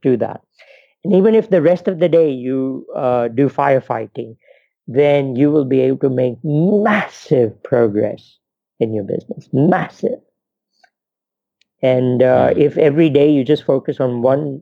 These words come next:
Speaker 1: different income producing activity, then, you know, you're able to move your business forward, uh, every week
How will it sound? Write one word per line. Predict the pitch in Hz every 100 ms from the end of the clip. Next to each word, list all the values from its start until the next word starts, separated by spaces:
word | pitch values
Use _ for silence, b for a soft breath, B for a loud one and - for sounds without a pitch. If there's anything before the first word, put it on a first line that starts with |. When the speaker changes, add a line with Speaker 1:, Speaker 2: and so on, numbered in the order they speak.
| 147
Speaker 1:
different | 190 - 156 147 120 -
income | 139 127 127
producing | 117 120 123 135 120
activity, | 113 - 147 143 120 139
then, | 120 123 127 - 160
you | 135
know, | 185 b b b _ -
you're | 147 131
able | 147 143 151
to | 147
move | 135 147 156 147 139 - -
your | 135 117
business | 127 123 123
forward, | - - 117 120 170 - _ _ _ -
uh, | 135 110 113 -
every | 117 120 117
week | 113 117 -